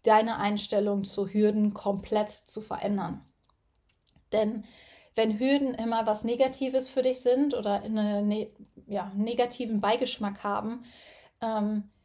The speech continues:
wird's mit Sicherheit viele unangenehme Situationen geben. Aber wo ist denn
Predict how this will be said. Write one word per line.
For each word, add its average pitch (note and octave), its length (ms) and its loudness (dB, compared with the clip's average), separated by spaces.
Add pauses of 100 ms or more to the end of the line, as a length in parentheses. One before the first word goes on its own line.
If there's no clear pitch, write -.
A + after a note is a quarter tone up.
(140)
wird's C#4+ 300 4
mit B3 160 2
Sicherheit B3 500 0
viele B3 600 4
unangenehme G#3 680 2
Situationen G3+ 720 -2
geben. - 420 -10 (480)
Aber G3+ 640 2 (120)
wo C#4 280 6
ist A#3+ 320 -2
denn G#3+ 440 2